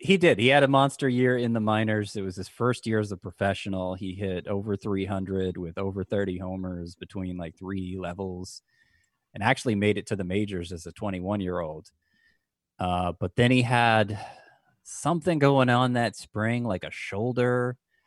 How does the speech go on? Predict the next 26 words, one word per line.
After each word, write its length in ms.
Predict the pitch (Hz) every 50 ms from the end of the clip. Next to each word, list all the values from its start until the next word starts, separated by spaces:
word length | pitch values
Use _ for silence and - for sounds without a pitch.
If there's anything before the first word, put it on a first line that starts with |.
| _ _ _ _
He's, 180 | - 208 220 -
he's 220 | 196 185 208 180 131 -
basically 540 | - 165 170 185 - - 175 - - 139 131
been 240 | 120 123 117 104 95
banged 380 | 87 104 104 107 104 101 95 104
up 140 | 92 87 -
ever 220 | 95 82 76 73 76
since 480 | - - 80 _ _ - - - _ _ _ _ _ _ _ _ _ -
and 200 | 110 104 104 101 -
played 380 | - - 131 131 135 131 127
through 260 | - 123 120 117 113 110
a 20 |
lot 200 | 101 98 98 98
of 100 | 95 92
those 220 | 101 92 92 90
injuries, 580 | 92 90 90 87 90 87 87 87 85 85 85 - -
and 180 | 113 101 98
the 60 | 95 92
minor 340 | 98 104 107 104 104 104
league 260 | 98 98 98 95 - _
production 680 | - 98 90 95 85 85 - - - 92 87 87 87 85
has 200 | 107 90 - -
just 580 | _ - 82 78 - - - - _ - - _ _ _ _ _ _ _ _ _ _ _ _ _ _ _ _ _ _ _ -
dropped 400 | 107 107 110 107 95 - - -
off 380 | - 76 73 - - - _ _ _ _ _ _ _ _ _ _
tremendously, 920 | - - 117 113 110 104 87 76 73 65 - - 87 71 58 52 - _